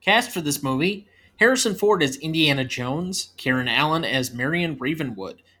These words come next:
Paul Freeman as Renee Belloc, Ronald Lacey as Major Arnold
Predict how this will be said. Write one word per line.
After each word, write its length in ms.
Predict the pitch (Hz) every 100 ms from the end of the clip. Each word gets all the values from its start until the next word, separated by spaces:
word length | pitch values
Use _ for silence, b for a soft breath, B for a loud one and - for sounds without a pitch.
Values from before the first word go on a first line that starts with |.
| _
Paul 200 | 175 202
Freeman 440 | - 220 226 151 139
as 240 | 143 135 123 - _
Renee 600 | 139 139 147 165 196 - _
Belloc, 600 | 131 156 113 85 - - _ _ _ _ _ _ _ 127
Ronald 320 | 143 160 165
Lacey 500 | 147 175 170 160 160
as 220 | 139 131
Major 600 | 123 135 160 160 170 160 -
Arnold 420 | 143 170 175 160